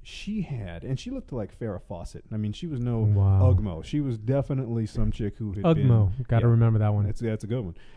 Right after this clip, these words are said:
Speaker 1: Um, she, she, so she's somebody who's had a lot of dates, and, um, and all, you know, guys putting the moves on or whatever. But she looked as if he, he said something in Martian. And, and that's what I wanted to know, 'cause I've never really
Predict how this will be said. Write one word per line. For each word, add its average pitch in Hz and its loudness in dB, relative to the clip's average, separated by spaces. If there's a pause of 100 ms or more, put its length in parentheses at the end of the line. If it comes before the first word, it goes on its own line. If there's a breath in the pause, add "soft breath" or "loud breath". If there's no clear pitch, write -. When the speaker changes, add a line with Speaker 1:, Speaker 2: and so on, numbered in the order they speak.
(180 loud breath)
Speaker 1:
Um, 104 -2 (280 soft breath)
she, 190 -6
she, 170 -8
so 156 -4
she's 156 -8
somebody 139 -4
who's 113 -6
had 113 -6
a 101 -6
lot 98 -8
of 85 -14
dates, - -12 (520)
and, 120 -2
um, 98 -6 (320)
and 113 -6
all, 117 -2
you 127 -2
know, 104 -2
guys 98 -8
putting 107 -12
the 98 -8
moves 101 -8
on 98 -8
or 92 -8
whatever. 90 -12 (320 soft breath)
But 127 -8
she 214 -12
looked 147 -6
as 107 -8
if 101 -10
he, 104 -10
he 110 -12
said 104 -12
something 104 -8
in 101 -8
Martian. 101 -10 (840)
And, 113 -4
and 131 -2
that's 170 -6
what 170 -6
I 156 -4
wanted 139 -4
to - -12
know, 175 -4
'cause 113 -10
I've 120 -6
never 143 -4
really 120 -4